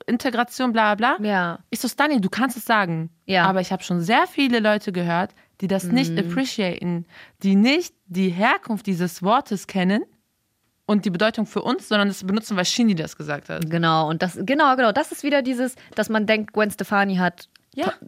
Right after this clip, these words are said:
Speaker 2: Bantu-Knots erfunden oder irgendjemand anderes hat, hat Braids erfunden. Das ist das nämlich, genau das Gleiche wieder. Und hier, Stani zum Beispiel, Stani aus dem, aus dem Next-Team, er macht die Morning-Show hier morgens mit Patrick.
Speaker 1: Mhm.
Speaker 2: Und, ähm,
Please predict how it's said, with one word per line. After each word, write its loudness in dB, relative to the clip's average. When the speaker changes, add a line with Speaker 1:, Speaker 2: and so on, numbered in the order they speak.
Speaker 2:
Bantu-Knots 0
erfunden 0
oder 4
irgendjemand 0
anderes 0
hat, -2
hat -2
Braids -2
erfunden. -4
Das 2
ist -4
das -2
nämlich, -4
genau 2
das -2
Gleiche 0
wieder. 0
Und -4
hier, 0
Stani 0
zum -4
Beispiel, -4
Stani 0
aus -4
dem, -4
aus -4
dem -4
Next-Team, -4
er -2
macht -6
die -8
Morning-Show -4
hier -6
morgens -4
mit -12
Patrick. -6
Speaker 1:
Mhm. -4
Speaker 2:
Und, -2
ähm, 0